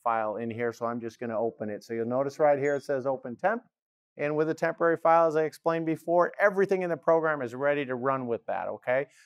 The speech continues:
So I'm gonna explain a little bit about how the programming's different first, and then we'll get into the indexer.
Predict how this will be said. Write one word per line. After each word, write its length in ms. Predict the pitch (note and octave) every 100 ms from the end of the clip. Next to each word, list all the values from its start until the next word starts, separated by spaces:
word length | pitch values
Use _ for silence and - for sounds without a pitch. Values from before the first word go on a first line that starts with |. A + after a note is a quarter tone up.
| _
So 140 | -
I'm 80 | F#3
gonna 160 | G3+
explain 340 | G3+ - F#3+ F#3+
a 80 | F3+
little 200 | F3+ F3
bit 180 | E3+ E3
about 280 | D3 D3
how 120 | C#3 C#3+
the 80 |
programming's 720 | C#3+ E3 E3+ E3+ E3+ E3+ D#3+
different 360 | C#3+ E3 - D#3
first, 440 | - E3 F#3 -
and 160 | E3+ D3+
then 160 | D3 D3+
we'll 100 | C#3
get 180 | C3+
into 280 | C3+ C3+ C3
the 140 | A#2+ A2+
indexer. 560 | A2+ G#2+ F2 - F2